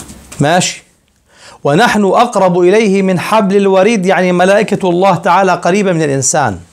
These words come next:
يا سلام، يا سلام. "أو نحن أقرب إليه بعلمنا"، م-، أو بتصرفنا. الله أكبر. كل هذه تأويلات. وكلها مجازات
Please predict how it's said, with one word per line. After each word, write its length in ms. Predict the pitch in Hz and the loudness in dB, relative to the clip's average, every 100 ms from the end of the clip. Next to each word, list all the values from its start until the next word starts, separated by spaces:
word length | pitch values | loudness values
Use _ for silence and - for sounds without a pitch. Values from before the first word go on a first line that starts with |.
| - | -20
يا 40 | |
سلام، 540 | - - 117 151 151 117 _ _ _ _ _ _ _ _ _ _ _ | -18 -12 -4 -2 -2 -6 _ _ _ _ _ _ _ _ _ _ _
يا 120 | 139 | 0
سلام. 580 | 135 143 156 190 180 117 - _ _ _ _ _ - - | 0 2 2 2 0 -4 -12 _ _ _ _ _ -20 -2
"أو 120 | 196 | 0
نحن 200 | 220 226 | 2 2
أقرب 400 | 226 226 226 214 | 2 2 2 2
إليه 280 | 202 233 214 | 4 2 2
بعلمنا"، 800 | 208 196 220 214 175 147 117 87 _ _ _ _ _ _ _ _ _ _ _ | 0 2 2 0 0 -2 -2 -6 _ _ _ _ _ _ _ _ _ _ _
م-، 100 | - 160 - - | -6 -6 -6 2
أو 140 | 240 | 2
بتصرفنا. 960 | 247 240 208 220 196 247 226 175 120 92 - | 2 0 2 2 2 0 0 0 -2 -6 -12
الله 440 | 110 117 147 139 151 | -6 -2 0 2 0
أكبر. 460 | 165 - 113 98 _ _ _ _ _ _ _ _ _ _ _ _ _ - - | -2 -4 -4 -4 _ _ _ _ _ _ _ _ _ _ _ _ _ -20 -4
كل 180 | 262 247 | 0 2
هذه 200 | 220 208 | 2 0
تأويلات. 500 | 208 202 208 208 - - - _ _ - _ _ _ _ _ - | 0 -2 -4 -6 -16 -20 -20 _ _ -20 _ _ _ _ _ -6
وكلها 360 | 147 131 240 220 | -2 0 2 2
مجازات 720 | 202 175 175 160 190 247 269 | 2 2 2 2 2 2 0